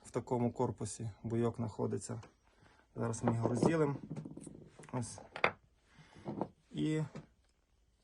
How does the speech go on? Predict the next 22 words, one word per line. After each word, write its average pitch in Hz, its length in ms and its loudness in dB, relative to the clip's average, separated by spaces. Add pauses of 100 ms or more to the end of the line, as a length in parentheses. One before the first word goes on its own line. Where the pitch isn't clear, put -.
(420)
це - 180 0
такий, 127 320 4
як, 120 280 8
скажімо, 117 760 4
екструдер 131 500 8
для 120 180 8
гільз. 120 400 4 (140)
Тобто 117 480 -2
цей 127 160 2
самий 120 280 4
штир 143 260 4
б'є 117 200 4
по - 140 0
ньому 139 520 2
і 117 320 -2 (220)
гільза 123 340 4
вилітає 117 680 2 (580)
з, 107 340 -2
е, 107 420 2 (580)
затвора. 117 640 0 (1200)
Ось - 220 -4
так. 57 220 -2